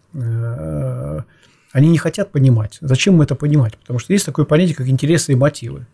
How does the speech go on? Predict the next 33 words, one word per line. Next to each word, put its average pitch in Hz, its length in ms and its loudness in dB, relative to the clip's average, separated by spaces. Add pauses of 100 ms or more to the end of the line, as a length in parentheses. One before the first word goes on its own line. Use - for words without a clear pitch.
(120)
Да, 170 140 4
вот 156 100 -4
я 143 80 0
не 165 160 -6
случайно 185 400 2
же 127 100 4
Ленина 120 300 2
вспомню. 117 440 -6 (140)
Э, - 260 -10
человек, 226 220 0
который 160 380 0 (300)
чётко 208 280 0
понимал, 151 300 4
что 143 140 -8
такое 139 220 0
интересы. 117 460 -2 (320)
Интересы 151 400 0
правящего 120 400 0
класса, 165 320 0
интересы 156 360 0
капиталистов 123 600 -2
и 117 40 -10
так 120 180 0
далее. 110 280 0 (520)
И 151 100 4
без 147 240 6
революции 170 520 2
как 127 180 0
бы 127 240 4
с - 120 -6
ними 175 180 6
разговаривать 135 560 2
невозможно. 139 680 2